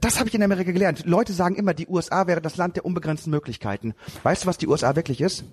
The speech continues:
Das einzige Land, in dem du scheitern darfst,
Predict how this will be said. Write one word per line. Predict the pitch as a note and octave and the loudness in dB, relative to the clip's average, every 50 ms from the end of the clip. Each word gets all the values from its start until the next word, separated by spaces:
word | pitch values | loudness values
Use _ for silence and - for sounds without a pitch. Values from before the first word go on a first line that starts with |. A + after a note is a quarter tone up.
| _ _ _ _ _ - - _ - | _ _ _ _ _ -20 -20 _ -2
Das | D#3+ C#3 - - | -2 -2 -2 0
einzige | - C#3+ F3 F#3+ - - E3+ D#3 | 0 0 2 2 2 2 2 2
Land, | C#3 D3 D#3 E3+ E3 | 4 4 4 2 2
in | - | 2
dem | D3+ C#3 C3+ | 0 0 2
du | B2+ A#2 | 0 -2
scheitern | - - C#3+ D3 - C3+ A#2 G#2 | 0 2 0 2 2 0 0 0
darfst, | G#2+ F#2 F2+ F#2 - - - - | 0 -2 -2 -2 -6 -10 -14 -16